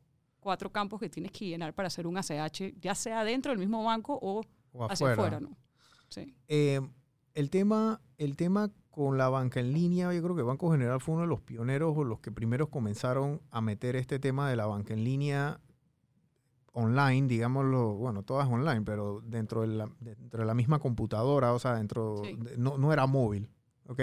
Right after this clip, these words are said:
Speaker 1: Sí.
Speaker 2: Ya después pasaron al tema de la banca móvil y han ido evolucionando. Yo sé que, eh, ese ecosistema de ustedes, que lo desconozco ahora mismo, o sea, pero yo sé que están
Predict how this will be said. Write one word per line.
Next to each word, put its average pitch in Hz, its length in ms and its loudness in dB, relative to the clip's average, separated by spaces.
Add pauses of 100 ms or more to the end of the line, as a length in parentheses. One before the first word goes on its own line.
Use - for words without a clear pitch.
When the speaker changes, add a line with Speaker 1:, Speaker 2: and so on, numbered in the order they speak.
(560)
Speaker 1:
Sí. - 160 -18
Speaker 2:
Ya 131 120 2
después 143 260 0
pasaron 147 420 2
al 117 80 -2
tema 135 260 0
de 127 80 0
la 113 100 2
banca 127 280 0
móvil 139 340 0
y 123 140 -2
han 123 140 -2
ido 151 300 0
evolucionando. 123 1040 0 (880)
Yo 135 180 0
sé 151 180 2
que, 160 280 0 (260)
eh, 120 360 0 (600)
ese 131 200 0
ecosistema 151 580 2
de 135 60 4
ustedes, 143 260 2
que 147 100 0
lo 120 140 4
desconozco 127 580 0
ahora 131 160 4
mismo, 123 400 2
o 123 60 -2
sea, 113 300 0
pero 110 160 -4
yo 117 120 -2
sé 135 280 0
que 147 340 2
están 139 680 0